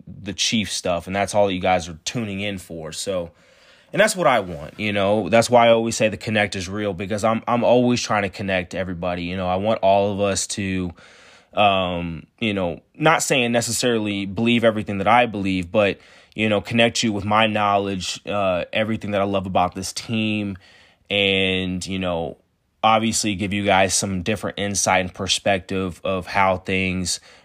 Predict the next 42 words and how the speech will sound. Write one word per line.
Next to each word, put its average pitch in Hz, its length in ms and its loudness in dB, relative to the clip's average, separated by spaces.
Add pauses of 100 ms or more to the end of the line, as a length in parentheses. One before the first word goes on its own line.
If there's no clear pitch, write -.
may 98 200 0
go 92 680 4
or 90 500 0
whatnot. 82 640 -6
So 80 320 -4 (400)
anyways, 98 640 2 (300)
see, 104 400 -2
there 90 160 4
I 95 100 6
go, 107 220 4
ranting 95 480 2
again. 82 420 -8 (720)
Uh, 127 400 6
we're 143 140 2
gonna 185 160 4
start 147 320 6
off 127 320 6
with 113 360 -4
the 117 60 -8
quarterback 110 600 0
position 104 640 -6
just 110 180 -8
because 107 280 -4
that's 104 220 2
the 101 80 -8
easiest 107 480 -4
to 101 100 -6
start 104 260 2
off 101 240 4
with, 101 260 -2
and 98 240 0
I'm 110 140 2
just - 160 -4
gonna 107 160 -2
go 101 260 0
based 101 460 -4
off, 95 160 0
like 101 140 2
I 104 60 -4
said, 98 180 -4
every 95 260 -4
game. 90 400 -4